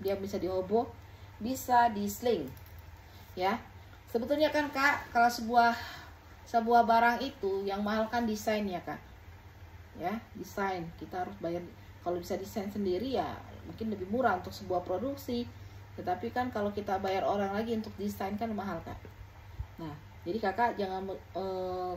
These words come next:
kalau dapat, dapat tas begini ya di, di Monja atau di Selapak-lapak Second, selama dia bodinya masih oke, Kak.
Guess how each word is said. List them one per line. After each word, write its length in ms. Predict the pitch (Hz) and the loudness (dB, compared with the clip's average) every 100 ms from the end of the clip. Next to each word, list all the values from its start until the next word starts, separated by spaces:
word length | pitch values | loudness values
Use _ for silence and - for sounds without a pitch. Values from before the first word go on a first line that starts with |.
| 180 | -2
kalau 160 | 196 190 | 0 2
dapat, 240 | 190 190 196 | 0 -2 -4
dapat 160 | 190 185 | -6 -4
tas 160 | 185 - | -4 -4
begini 800 | 180 175 170 165 175 180 196 233 247 - - - | -4 -4 -4 -4 -4 -2 -2 -2 -6 -16 -20 -4
ya 240 | 170 180 | 2 2
di, 160 | 190 185 - | 2 -2 -6
di 240 | 175 180 180 | -4 -2 -2
Monja 640 | 175 180 175 175 165 202 | -2 -2 2 2 2 0
atau 160 | 196 190 196 | -2 -4 -4
di 240 | 185 180 180 | -4 -4 -4
Selapak-lapak 560 | 170 185 185 180 185 | -4 -4 -6 -4 -6
Second, 400 | - 196 - 190 | -6 -8 -4 -4
selama 400 | 202 202 185 185 | -2 -4 -4 -2
dia 160 | 190 202 | 0 2
bodinya 400 | 190 190 190 190 | 2 0 -2 -2
masih 240 | 180 - | -4 -4
oke, 320 | 180 180 190 - | -6 -4 -4 -4
Kak. 160 | 170 | -8